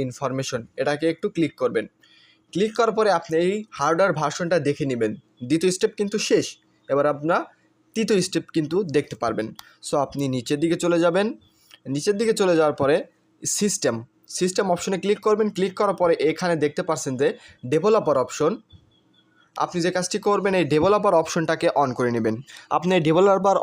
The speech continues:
অপশন কীভাবে on করবেন, এই নিয়ে আমার চ্যানেলে ভিডিও আছে, আমি সেটা আই বাটনে দিয়ে রাখবো, সেখান থেকে আপনি দেখে নেবেন।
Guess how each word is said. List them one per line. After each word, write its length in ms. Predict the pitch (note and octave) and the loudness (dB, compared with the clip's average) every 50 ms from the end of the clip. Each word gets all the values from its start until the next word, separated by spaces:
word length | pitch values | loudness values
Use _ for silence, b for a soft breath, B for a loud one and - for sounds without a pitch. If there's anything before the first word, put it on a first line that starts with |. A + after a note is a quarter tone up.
| D3 | 2
অপশন 240 | D#3 D3+ - - E3+ D#3+ - | 0 0 0 -4 -4 -4 -2
কীভাবে 340 | F3+ F3+ D3+ D#3+ D#3 D#3 D#3 - - | -2 0 0 0 2 2 2 2 2
on 80 | D#3+ E3+ F#3 F3+ | 0 0 0 0
করবেন, 260 | G3 F#3+ F#3 F#3+ G3 F#3+ - - C#3+ | 0 2 2 2 0 0 0 0 2
এই 60 | D3+ D3 | 2 2
নিয়ে 120 | C#3+ C#3 B2 | 2 0 0
আমার 140 | C3 C3+ C3+ - | 0 -2 -2 0
চ্যানেলে 300 | - C#3 C3 C3+ C3+ C3+ A#2+ B2+ | -2 0 2 4 2 2 2 2
ভিডিও 200 | D#3+ E3 F#3 F#3+ F3+ | 0 2 4 4 2
আছে, 160 | F3 - G#3 G3+ F3 C3 | 2 2 0 0 2 2
আমি 100 | C3 C3 C3 | 0 -2 -4
সেটা 160 | - C3 B2 B2+ B2+ | -4 -2 -2 0 0
আই 60 | B2+ B2 | 2 0
বাটনে 260 | B2 B2 C3 C3 C3 B2 | 0 0 0 -2 0 0
দিয়ে 120 | C#3 D3+ D#3 E3+ | 2 2 4 4
রাখবো, 200 | F3 E3+ D3 G#3 G#3 - | 2 2 0 -2 -2 -2
সেখান 200 | - B2+ C3 B2 A#2 | -2 -4 -4 -2 -4
থেকে 120 | B2+ A#2 C#3 C3 | -2 0 0 0
আপনি 180 | A#2 - D3 G3 C4+ F#4+ B B B B B B - C#3 | 0 0 0 0 0 -2 B B B B B B -4 -2
দেখে 180 | D3 C#3+ - C3+ A#2 | -2 -2 -2 -4 -4
নেবেন। 200 | A#2 A2 A2+ G#2+ | -2 -2 -4 -4